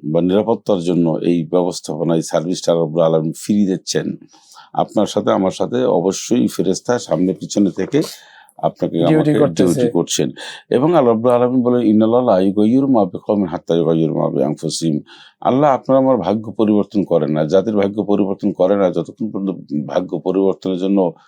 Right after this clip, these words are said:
Speaker 1: সচেষ্ট না হন। এর মানে হচ্ছে আপনি আমি যদি, আহ, সাহায্য সহযোগিতা চাই, যে পরিবর্তন হতে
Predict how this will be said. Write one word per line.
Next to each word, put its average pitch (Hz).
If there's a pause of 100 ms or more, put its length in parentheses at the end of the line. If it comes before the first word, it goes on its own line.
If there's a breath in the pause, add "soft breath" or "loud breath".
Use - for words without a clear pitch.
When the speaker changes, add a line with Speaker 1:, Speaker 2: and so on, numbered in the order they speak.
(120 soft breath)
Speaker 1:
সচেষ্ট -
না 87
হন। - (540 loud breath)
এর 92
মানে 123
হচ্ছে 143
আপনি 127
আমি 143
যদি, 127 (100)
আহ, 95
সাহায্য 110
সহযোগিতা 113
চাই, 90 (500 loud breath)
যে 104
পরিবর্তন 117
হতে 110